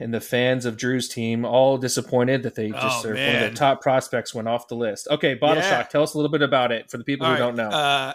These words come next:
Speaker 2: uh, so, so the story is, uh, it's a fictionalized ver-, uh, retelling of the story of, uh, of Napa becoming a, uh,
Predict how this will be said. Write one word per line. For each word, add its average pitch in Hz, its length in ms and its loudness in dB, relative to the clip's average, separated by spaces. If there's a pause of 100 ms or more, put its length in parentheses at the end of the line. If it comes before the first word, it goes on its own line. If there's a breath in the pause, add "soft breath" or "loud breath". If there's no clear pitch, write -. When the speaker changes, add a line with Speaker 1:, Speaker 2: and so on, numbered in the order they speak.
(120)
Speaker 2:
uh, 156 320 2
so, 196 320 0
so 202 140 -4
the 175 80 -2
story 196 600 2
is, 156 440 0
uh, 147 160 0
it's 160 200 -4
a 160 60 -2
fictionalized 170 580 -2
ver-, 165 240 0
uh, 139 400 0 (400)
retelling 147 520 -4
of 135 100 -8
the 131 60 -8
story 139 480 -2
of, 127 300 -4
uh, 127 280 -4
of 123 260 -8
Napa 127 360 -4
becoming 123 580 -10 (420 loud breath)
a, 123 320 -4
uh, 117 200 -8